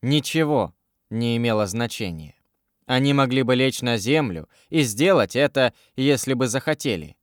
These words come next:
Но плоть застыла от ужаса при этой мысли. Она никак не отреагировала на его руку на своей талии. Она даже не пыталась высвободиться. Теперь он знал, что в ней изменилось.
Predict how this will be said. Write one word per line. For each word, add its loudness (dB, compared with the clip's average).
Но 0
плоть 0
застыла 2
от 0
ужаса -4
при -4
этой -2
мысли. -6
Она 2
никак 0
не -2
отреагировала 2
на -2
его 0
руку -2
на -6
своей -2
талии. -2
Она 2
даже 0
не 0
пыталась 0
высвободиться. -4
Теперь 0
он 0
знал, 0
что -6
в -6
ней -4
изменилось. -6